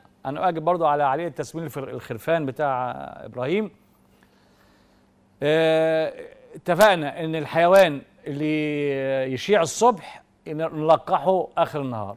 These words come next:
ونستدعي الطبيب البيطري الموجود و-، ويبدأ يلقحه، ونبدأ، آه، نتابعه بعد خمسة وأربعين يوم أو بعد أربعين يوم، يجد الطبيب ده أو طبيب آخر يجس ال-، لو الحيوان ما شعش و-،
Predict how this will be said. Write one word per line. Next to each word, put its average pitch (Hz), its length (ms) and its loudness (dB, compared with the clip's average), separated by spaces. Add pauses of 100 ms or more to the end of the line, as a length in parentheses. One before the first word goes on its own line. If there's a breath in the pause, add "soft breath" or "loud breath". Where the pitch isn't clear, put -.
ونستدعي 156 640 -4
الطبيب 147 300 -2
البيطري 147 340 -4
الموجود 143 640 -2
و-، 143 140 -4 (300)
ويبدأ 143 420 -2
يلقحه، 156 580 -4
ونبدأ، 165 640 -2 (420 loud breath)
آه، 139 220 -2
نتابعه 175 640 2
بعد 143 300 2
خمسة 160 400 -4
وأربعين 139 340 -6
يوم 196 340 0
أو 156 80 2
بعد 139 220 2
أربعين 139 320 -6
يوم، 190 340 -2
يجد 180 160 -2
الطبيب 139 480 -4
ده 170 180 6
أو 156 220 2
طبيب 143 360 -4
آخر 196 460 2
يجس 165 400 -4
ال-، 135 300 -6 (260 loud breath)
لو 139 160 2
الحيوان 147 340 0
ما 151 80 -2
شعش 180 340 0
و-، 160 260 -2